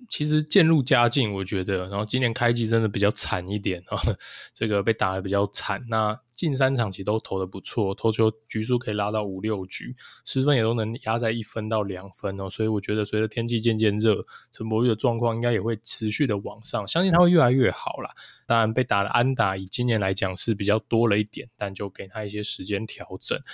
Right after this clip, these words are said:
那陈柏宇我觉得他的，呃，魅力或他最大的武器哦，他当然球路的控制跟这些变化球的球种我觉得都还不错。陈柏宇的话，其实他高一的速度就不错了哦，高一基本上就可以投到九一、九二，然后一四八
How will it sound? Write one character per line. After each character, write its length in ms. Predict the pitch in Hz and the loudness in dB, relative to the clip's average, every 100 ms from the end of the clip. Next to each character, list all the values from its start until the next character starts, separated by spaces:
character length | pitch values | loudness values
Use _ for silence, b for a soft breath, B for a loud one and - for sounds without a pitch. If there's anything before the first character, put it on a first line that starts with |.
| B B B B | B B B B
那 140 | 160 160 | 4 6
陈 180 | - 147 | 6 4
柏 140 | 160 | 6
宇 60 | 185 | 6
我 120 | 117 | 4
觉 120 | 123 | 2
得 80 | 117 | 0
他 180 | - 127 | 0 -2
的， 500 | 127 113 110 107 107 - | 2 2 0 -2 -6 -4
呃， 80 | 104 | -4
魅 340 | 127 143 113 | 2 2 2
力 160 | 123 117 | 2 2
或 80 | |
他 100 | 117 | 2
最 160 | 120 120 | 0 2
大 140 | 117 | 2
的 80 | 107 | 2
武 180 | 104 104 | 0 -4
器 300 | - - 101 | -4 -4 -4
哦， 80 | 98 | -6
他 120 | 113 | -6
当 120 | 113 | -4
然 120 | 113 107 | -4 -6
球 220 | - 107 | -6 -2
路 140 | 120 | 0
的 80 | 104 | 0
控 340 | - 127 101 101 | 0 0 0 -4
制 280 | - 101 - | -4 -4 -4
跟 180 | 110 113 | -8 -6
这 100 | 113 | -6
些 140 | 113 | -6
变 160 | 110 110 | -6 -2
化 140 | 110 | -2
球 320 | - 113 127 B B B | -4 -8 -10 B B B
的 120 | - 107 | -6 -4
球 320 | - 101 107 | -2 -2 -2
种 240 | - 104 110 | -2 -4 -8
我 40 | |
觉 120 | - 104 | -6 -4
得 80 | 101 | -4
都 180 | 117 117 | -4 -4
还 140 | 104 | -6
不 160 | - 104 | -12 -14
错。 440 | - - 113 - b | -10 -6 -6 -8 b
陈 180 | - 123 | 0 4
柏 160 | 139 165 | 6 6
宇 40 | |
的 80 | 139 | 6
话， 120 | 143 131 | 4 2
其 160 | - | -2
实 40 | 113 | -2
他 160 | 120 120 - | -2 -2 2
高 280 | 120 123 123 | 4 4 4
一 100 | 123 | 4
的 100 | 101 | 2
速 200 | - 123 | 2 2
度 120 | 117 | 4
就 120 | 123 | 2
不 120 | 120 | 0
错 360 | - - 147 107 | -6 -2 0 0
了 80 | - - | -2 -8
哦， 120 | 101 104 - | -10 -6 0
高 180 | 127 | 2
一 20 | 131 | 2
基 100 | 123 | -2
本 100 | 113 | -4
上 80 | |
就 40 | 123 | -4
可 120 | 117 | -6
以 20 | |
投 180 | - 113 | -6 -4
到 60 | 110 | -4
九 180 | 104 | -4
一、 120 | 101 113 | -4 -4
九 240 | - 95 | -4 -2
二， 220 | 107 101 | -2 -2
然 100 | 101 | -4
后 100 | 104 | -6
一 100 | 107 | -8
四 200 | 110 117 | -8 -10
八 280 | 104 104 | -4 -2